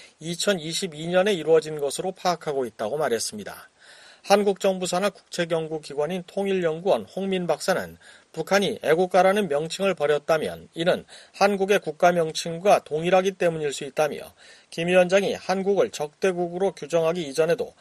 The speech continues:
북한은 우리 국가 제일주의를 내세워 대남 관계를 재설정하려는 움직임이 있었다고 말했습니다.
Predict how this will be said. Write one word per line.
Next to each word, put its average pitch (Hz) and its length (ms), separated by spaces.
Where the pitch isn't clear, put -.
북한은 165 480
우리 170 220
국가 180 320
제일주의를 165 640
내세워 143 420
대남 180 340
관계를 180 360
재설정하려는 196 920
움직임이 156 460
있었다고 131 460
말했습니다. 120 760